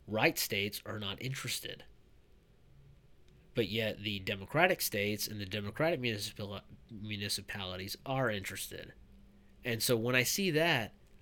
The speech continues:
I get super frustrated 'cause it's like, we got plenty of money. You know, I've seen where I used to work at the state attorney's office,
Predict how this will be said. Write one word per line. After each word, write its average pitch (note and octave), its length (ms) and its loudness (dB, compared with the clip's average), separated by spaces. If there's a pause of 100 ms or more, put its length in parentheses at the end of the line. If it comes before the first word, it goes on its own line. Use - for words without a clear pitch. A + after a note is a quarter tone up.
(140)
I G#3 100 4
get C4 220 0
super G3+ 420 2
frustrated F#2 720 -4
'cause C3+ 140 -2
it's D#3 180 0
like, C#3+ 260 2 (380)
we D3+ 280 6
got G4+ 200 4
plenty F3+ 380 2
of B2+ 80 2
money. A#2+ 520 2 (880)
You C3+ 80 2
know, C#3 240 4 (560)
I've D3+ 180 8
seen E3+ 420 4
where D3 180 8
I F3+ 80 12
used G3+ 240 4
to F3 60 6
work F3+ 140 6
at E3 60 0
the D3+ 80 -2
state F3 240 6
attorney's F3+ 400 0
office, A#2 320 -2